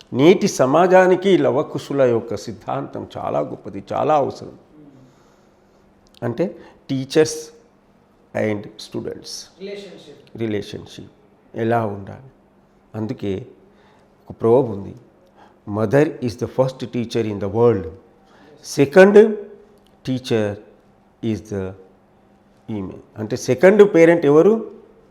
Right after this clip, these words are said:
Speaker 1: టీచర్. ఫస్ట్ తన తల్లే, తన తల్లే ఆమె. అంటే ఇక్కడ ఎలా నేర్పించాలే విద్యార్థులకు చిన్ననాటి నుండి అన్నటువంటి సంస్కారం ఏదైతే ఉందో అలాంటి సంస్కారాన్ని బోధించినటువంటి వారు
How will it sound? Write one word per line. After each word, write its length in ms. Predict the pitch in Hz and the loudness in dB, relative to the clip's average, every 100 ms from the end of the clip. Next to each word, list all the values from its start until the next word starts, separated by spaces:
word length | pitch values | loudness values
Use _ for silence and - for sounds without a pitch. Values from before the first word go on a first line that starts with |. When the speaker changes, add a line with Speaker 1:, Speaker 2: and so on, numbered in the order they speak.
| _ - _ | _ -20 _
Speaker 1:
టీచర్. 340 | 151 147 - 82 - _ _ _ _ - | -4 -4 -10 -18 -20 _ _ _ _ 6
ఫస్ట్ 340 | 175 175 - 208 214 - | 6 6 4 4 4 -6
తన 140 | - 113 | -6 -6
తల్లే, 640 | 113 120 147 156 107 107 - _ _ _ - | 0 0 2 0 0 -8 -18 _ _ _ -8
తన 140 | 104 | -6
తల్లే 560 | 110 117 135 170 202 - - - | -4 -4 -2 -2 -4 -8 -20 -10
ఆమె. 220 | 104 95 - - - | -10 -10 -18 -16 -2
అంటే 320 | 151 208 202 | 4 4 4
ఇక్కడ 280 | 156 147 131 | 2 0 2
ఎలా 360 | 131 147 196 | 2 4 4
నేర్పించాలే 880 | 208 208 196 175 185 - 160 160 170 | 8 8 6 4 -2 2 4 6 4
విద్యార్థులకు 1120 | 156 123 120 156 151 147 131 123 131 139 123 - - _ - | 4 0 0 4 4 4 0 0 0 0 -2 -4 -20 _ -4
చిన్ననాటి 500 | 139 156 185 208 214 | 0 4 6 6 6
నుండి 340 | 202 185 175 | 6 6 6
అన్నటువంటి 460 | 160 147 147 139 127 | 6 4 0 -4 -4
సంస్కారం 680 | - 135 185 - 185 180 170 | -2 -2 -2 2 4 4 2
ఏదైతే 320 | 156 147 151 | 0 -2 0
ఉందో 400 | 131 123 123 113 - - - _ | 0 0 0 -2 -10 -20 -20 _
అలాంటి 380 | 110 120 123 120 | 0 0 0 -4
సంస్కారాన్ని 840 | 120 117 160 - 147 151 135 135 123 | -6 -4 -6 -6 -2 0 0 0 -2
బోధించినటువంటి 1040 | 101 127 143 151 147 120 120 120 113 113 | -2 -2 0 -4 -4 -6 -6 -6 -8 -6
వారు 320 | 110 113 151 | -4 -2 -4